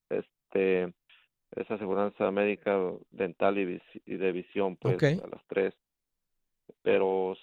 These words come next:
Speaker 1: sí llamé yo al Allstate para preguntar eso, si podía hacerlo sin un seguro, que no era residente, me hicieron,
Speaker 2: Puede
Speaker 1: me
Speaker 2: ser
Speaker 1: dijeron
Speaker 2: un,
Speaker 1: que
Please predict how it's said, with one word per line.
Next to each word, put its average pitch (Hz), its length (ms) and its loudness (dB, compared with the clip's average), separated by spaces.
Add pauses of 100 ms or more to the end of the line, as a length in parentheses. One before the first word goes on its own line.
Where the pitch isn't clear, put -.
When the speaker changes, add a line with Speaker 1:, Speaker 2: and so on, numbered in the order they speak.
Speaker 1:
sí 104 220 -4
llamé 104 420 0
yo 104 200 0
al 101 480 0 (380)
Allstate 110 680 2
para 101 220 -2
preguntar 95 560 -6
eso, 104 260 -6
si - 100 -20
podía 98 240 -6
hacerlo 98 300 -6 (320)
sin 95 220 -10
un 98 140 -8
seguro, 95 560 0
que 98 100 -6
no 104 80 2
era 107 180 4
residente, 101 520 -2
me 95 120 -6
hicieron, 98 400 -4 (300)
Speaker 2:
Puede 170 160 4
Speaker 1:
me 196 60 4
Speaker 2:
ser 180 220 2
Speaker 1:
dijeron 190 140 4
Speaker 2:
un, - 80 -8
Speaker 1:
que - 140 -12